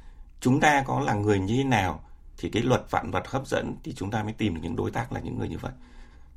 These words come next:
Nếu như mà doanh nghiệp mà làm mà ăn mà không có uy tín thì không thể nào mà xây dựng những mối quan hệ có uy tín được. Nên là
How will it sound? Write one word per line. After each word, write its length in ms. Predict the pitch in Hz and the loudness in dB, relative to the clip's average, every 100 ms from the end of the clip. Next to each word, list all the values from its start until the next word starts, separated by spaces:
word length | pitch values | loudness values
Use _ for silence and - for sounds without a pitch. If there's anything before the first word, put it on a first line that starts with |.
| - | 4
Nếu 180 | 107 147 | 6 6
như 100 | 175 | 4
mà 80 | |
doanh 160 | 135 147 | 4 4
nghiệp 200 | 135 113 | 4 4
mà 80 | 107 | 2
làm 480 | 101 98 98 95 92 | 2 2 0 -4 -6
mà 180 | 90 - - - - | -6 -10 -14 -18 -2
ăn 220 | - 131 | 0 2
mà 80 | 107 | 0
không 240 | - 156 | 0 0
có 60 | 151 | 4
uy 120 | 151 | 2
tín 240 | 139 131 175 | 4 2 2
thì 60 | 117 | -2
không 220 | - 135 | -2 -2
thể 200 | 110 78 | 0 0
nào 200 | 82 85 | -2 -4
mà 80 | 85 | -4
xây 180 | 127 | -4
dựng 140 | 117 117 | -4 -2
những 100 | 117 | -2
mối 140 | 117 | -2
quan 120 | 123 117 | -2 -2
hệ 100 | - | -4
có 80 | 113 | -2
uy 100 | 123 | -2
tín 220 | - 107 | 0 -2
được. 120 | - - - - - - - | -2 -8 -14 -18 -18 -20 -4
Nên 220 | 127 131 | 2 2
là 120 | 113 | 2